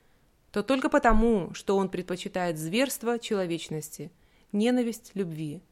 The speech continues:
и ложь правде. Так это по расчёту.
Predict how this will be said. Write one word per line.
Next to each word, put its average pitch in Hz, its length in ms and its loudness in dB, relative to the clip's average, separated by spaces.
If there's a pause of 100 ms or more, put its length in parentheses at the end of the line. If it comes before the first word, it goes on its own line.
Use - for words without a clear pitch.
(360)
и 202 120 0
ложь 160 420 -4 (120)
правде. - 440 -10 (1600)
Так 226 200 2
это 247 140 -2
по 208 140 -2
расчёту. - 580 -6